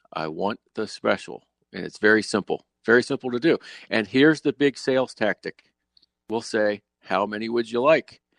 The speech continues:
And then you tell us. And then we get your address, we figure out how you're gonna pay for it, and once we have good funds, we ship it to you,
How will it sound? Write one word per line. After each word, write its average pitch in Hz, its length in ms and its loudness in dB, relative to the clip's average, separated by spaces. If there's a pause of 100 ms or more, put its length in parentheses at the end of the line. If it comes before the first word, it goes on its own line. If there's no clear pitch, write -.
(180)
And 92 160 -8
then 95 120 -6
you 110 80 -4
tell 143 260 0
us. - 180 -20 (600)
And 107 180 0
then 104 340 -2
we 90 100 -4
get - 240 -2
your 95 120 -4
address, 131 480 2 (180)
we - 120 -6
figure 101 300 -2
out 98 80 4
how 98 120 0
you're 98 140 -2
gonna 101 120 -6
pay 151 220 2
for 175 300 0
it, - 120 -8 (160)
and 95 80 -8
once 113 240 -6
we 110 120 0
have 101 200 -2
good 110 180 -4
funds, 180 400 0
we 101 100 -10
ship - 260 -10
it - 80 -20
to 156 120 -4
you, 151 240 -2